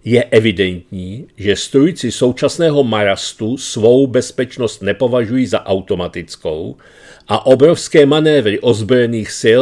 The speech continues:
mají odstrašit každého, kdo by chtěl dát najevo svou nespokojenost s konáním elit.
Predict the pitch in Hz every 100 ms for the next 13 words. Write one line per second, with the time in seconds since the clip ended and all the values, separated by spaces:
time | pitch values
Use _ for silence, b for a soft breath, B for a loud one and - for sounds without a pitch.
0 | 127 113 117 117 - - 147 117 123 -
1 | - 98 95 104 101 92 101 - b b
2 | b - 110 123 110 110 - - 131 143
3 | 120 95 104 98 107 107 117 123 - 98
4 | 90 95 - 117 - 110 104 104 104 -
5 | - - 98 95 95 104 110 - 90 80
6 | - _